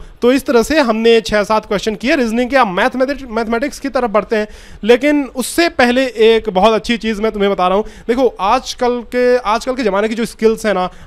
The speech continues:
मेंटल एबिलिटी, वर्बल एबिलिटी, ये सब रिक्वायरमेंट इन सब की ज़्यादा है। मतलब, हर एक कॉम्पिटिशन एग्जाम में लोग इसको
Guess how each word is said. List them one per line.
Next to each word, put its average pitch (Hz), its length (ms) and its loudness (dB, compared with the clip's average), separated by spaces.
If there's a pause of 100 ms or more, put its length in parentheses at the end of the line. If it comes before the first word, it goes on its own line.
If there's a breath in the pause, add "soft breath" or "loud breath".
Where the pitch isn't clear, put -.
मेंटल 214 340 2
एबिलिटी, 196 360 2
वर्बल 196 300 0
एबिलिटी, 196 420 -2 (300 loud breath)
ये 285 200 2
सब 302 220 2
रिक्वायरमेंट 233 460 0
इन 254 60 -2
सब 247 140 -4
की 226 100 -2
ज़्यादा 185 280 2
है। 160 100 -4
मतलब, 180 260 -4
हर 175 180 -2
एक 220 420 0
कॉम्पिटिशन 190 420 -2
एग्जाम 185 300 -2
में 196 100 -2
लोग 185 240 0
इसको 240 380 0